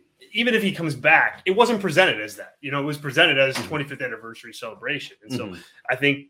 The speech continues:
Speaker 1: it served that purpose as well too. And, you know, if they do that show and it's not in Toronto, I, they probably don't, it probably doesn't have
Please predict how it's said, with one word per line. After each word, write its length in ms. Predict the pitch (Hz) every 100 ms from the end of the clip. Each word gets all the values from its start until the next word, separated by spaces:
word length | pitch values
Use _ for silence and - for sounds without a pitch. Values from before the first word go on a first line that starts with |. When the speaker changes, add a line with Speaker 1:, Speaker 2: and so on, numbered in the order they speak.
| -
Speaker 1:
it 120 | 151
served 300 | - 156 143
that 220 | 143 147
purpose 340 | 170 160 170 185
as 120 | 147
well 260 | 156 208 -
too. 220 | - 247 - -
And, 280 | 135 143 143 _ 147
you 80 | 156
know, 200 | 139 131 - -
if 80 | 156
they 120 | 170
do 120 | 185 220
that 200 | 196 143
show 360 | 180 160 151
and 80 | 127
it's 140 | 123 139
not 180 | 131
in 80 | 131
Toronto, 560 | - 117 127 120 107 101 _ _ _ _ _ _
I, 140 | 143 143 147
they 120 | 139
probably 640 | 139 170 165 139 131 117 _ _
don't, 260 | 185 143 -
it 180 | 151 -
probably 280 | 233 220 160
doesn't 280 | 175 147 120
have 400 | 127 120 107